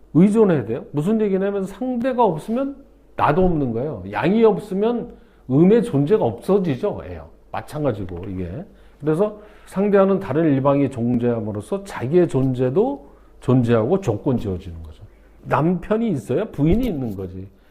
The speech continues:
남편이 없으면 부인은 없는 거죠. 부인이라는 용어를 안 쓰죠. 그렇게 되면. 자, 기와 혈의 관계. 혈하고 기는, 기가 혈을 거느리고 다녀요.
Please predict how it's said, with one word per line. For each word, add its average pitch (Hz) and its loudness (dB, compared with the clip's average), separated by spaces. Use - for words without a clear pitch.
남편이 247 -2
없으면 240 -2
부인은 202 -2
없는 135 -4
거죠. 101 -12
부인이라는 226 -2
용어를 170 -4
안 98 -10
쓰죠. 110 -12
그렇게 98 -16
되면. 101 -14
자, 139 2
기와 202 4
혈의 196 2
관계. 113 -4
혈하고 247 6
기는, 185 4
기가 190 4
혈을 226 -4
거느리고 196 0
다녀요. 107 -4